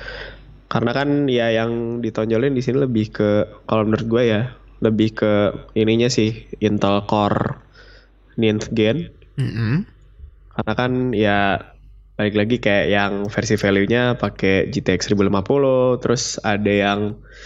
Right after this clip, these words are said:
Speaker 1: pakai enam belas lima puluh sama enam belas enam puluh Ti misalkan, ada yang
Speaker 2: Iya.
Speaker 1: seri, seri R T X.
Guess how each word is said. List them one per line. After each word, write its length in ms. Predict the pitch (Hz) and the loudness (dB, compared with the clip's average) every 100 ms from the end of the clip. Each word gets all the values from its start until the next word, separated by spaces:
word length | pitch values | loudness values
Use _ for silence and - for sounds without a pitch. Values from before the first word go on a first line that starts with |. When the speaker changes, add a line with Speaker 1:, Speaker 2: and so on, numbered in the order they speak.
| - - _ | -20 -20 _
Speaker 1:
pakai 320 | - 104 107 | -4 0 0
enam 160 | 104 104 | 2 2
belas 160 | 98 - | 0 0
lima 240 | 107 101 | 0 0
puluh 240 | 107 110 | 0 0
sama 80 | 110 | 2
enam 160 | 104 101 | 0 0
belas 160 | 101 | 0
enam 160 | - 101 | 0 0
puluh 160 | 104 104 | 2 2
Ti 160 | 110 90 113 120 | 2 2 2 2
misalkan, 880 | 117 117 107 104 110 113 113 120 127 - | 0 0 -2 0 0 0 -2 -4 -10 -10
ada 240 | - 110 | 0 2
yang 160 | 98 98 | 2 2
Speaker 2:
Iya. 160 | 107 104 | 0 0
Speaker 1:
seri, 100 | 104 - - | 0 -4 -12
seri 360 | - - 107 95 | -8 -2 0 0
R 80 | 104 | 0
T 160 | 107 - 120 123 120 | 0 2 2 2 0
X. 240 | - - | -2 -10